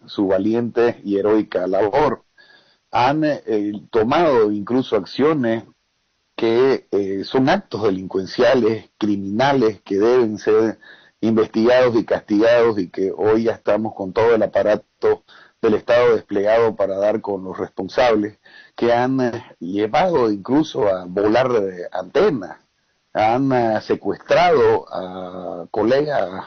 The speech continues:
suyos, eh, periodistas, para impedir su responsabilidad de poder informar. Ellos están en una lógica de apostar por la salida al desastre.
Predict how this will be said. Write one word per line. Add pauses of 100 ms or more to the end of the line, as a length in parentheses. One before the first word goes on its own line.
(160)
suyos,
eh,
periodistas, (420)
para
impedir
su
responsabilidad
de
poder
informar. (560)
Ellos
están
en
una
lógica
de
apostar
por
la
salida
al
desastre.